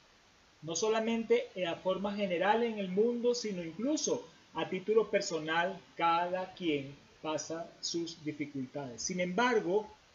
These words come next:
hoy quiero que hablemos de una buena noticia que debe llenarnos de mucha alegría, y es que el Rey ya viene. La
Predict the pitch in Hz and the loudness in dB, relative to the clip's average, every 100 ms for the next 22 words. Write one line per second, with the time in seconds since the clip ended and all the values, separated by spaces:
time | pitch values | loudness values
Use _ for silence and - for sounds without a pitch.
0 | - 190 208 - 247 247 247 262 - - | 2 4 4 4 4 6 6 2 -2 2
1 | 190 170 196 226 233 233 160 185 180 202 | 2 4 4 2 0 -4 -2 0 2 2
2 | 214 220 214 - - 151 196 240 247 240 | 2 0 -2 -6 -18 6 10 10 8 2
3 | 233 208 156 247 254 - 185 151 - - | 0 0 0 2 2 2 0 -2 -2 -10
4 | - - - 185 202 220 233 233 151 180 | -20 -8 -2 4 6 8 6 4 -6 -2
5 | 175 170 190 214 233 247 220 180 180 180 | -2 -2 0 2 2 -2 -2 0 2 2
6 | 240 269 233 190 165 165 170 131 - - | 2 2 2 2 0 0 0 0 -2 -18
7 | - - 196 214 247 - - 240 240 - | -18 -2 6 8 8 0 6 8 8 4
8 | - 196 190 175 139 233 277 294 285 - | 0 2 4 0 4 8 12 12 10 -4
9 | - 139 165 240 247 254 247 175 202 247 | -12 -2 4 6 6 4 -2 -6 0 4
10 | 254 233 175 - - - - _ _ _ | 6 4 0 -6 -12 -20 -20 _ _ _
11 | 143 | -8